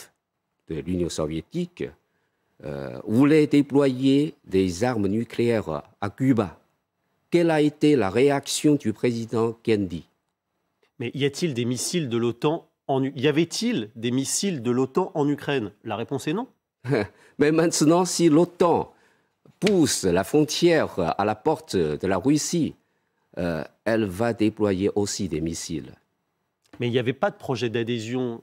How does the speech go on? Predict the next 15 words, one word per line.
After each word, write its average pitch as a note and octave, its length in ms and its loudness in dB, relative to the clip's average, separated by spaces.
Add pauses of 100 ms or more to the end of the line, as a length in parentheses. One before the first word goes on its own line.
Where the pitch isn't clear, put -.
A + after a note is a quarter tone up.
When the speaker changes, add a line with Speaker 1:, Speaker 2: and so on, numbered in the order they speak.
Speaker 2:
Enfin, G#2 180 -12
le, A#2+ 240 -8
le, B2+ 160 -8 (300)
l'Ukraine C#3 340 0
Speaker 1:
Il E3+ 60 4
n'y E3+ 80 6
a E3+ 80 2
Speaker 2:
n'était E3+ 60 -6
Speaker 1:
pas G3 160 2
Speaker 2:
pas F#3 40 2
Speaker 1:
de D#3 100 4
Speaker 2:
sur C3+ 100 -4
Speaker 1:
projet D#3 300 4
Speaker 2:
l'otan. D#3 160 4
Speaker 1:
aujourd'hui, D3 640 4